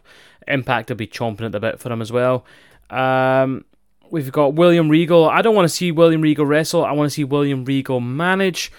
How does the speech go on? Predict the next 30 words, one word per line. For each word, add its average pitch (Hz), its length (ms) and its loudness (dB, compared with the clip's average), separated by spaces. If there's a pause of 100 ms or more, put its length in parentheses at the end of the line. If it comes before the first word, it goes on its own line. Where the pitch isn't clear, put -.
(380)
I - 60 -10
wanna 143 140 -4
see 156 200 -2
him 139 240 0
as 143 280 -4
an 131 160 -4 (160)
on-screen 151 800 -2
persona, 151 640 -4 (600)
but 127 380 0 (160)
in 147 140 -8
a 127 80 -6
more 131 240 -2
managerial 123 680 -4
role. 107 280 -4
Maybe 208 280 -4
he 180 40 -2
could 139 240 -2
do 147 120 0
the 135 100 -4
Sting 131 280 -4
role 127 180 -2
and 117 100 -4
have 120 180 -6
a 117 40 -10
couple - 280 -8
of 117 60 -6
matches. 113 500 -10 (540)
Uh, 127 260 -4
Road 175 280 2
Dogg 233 400 2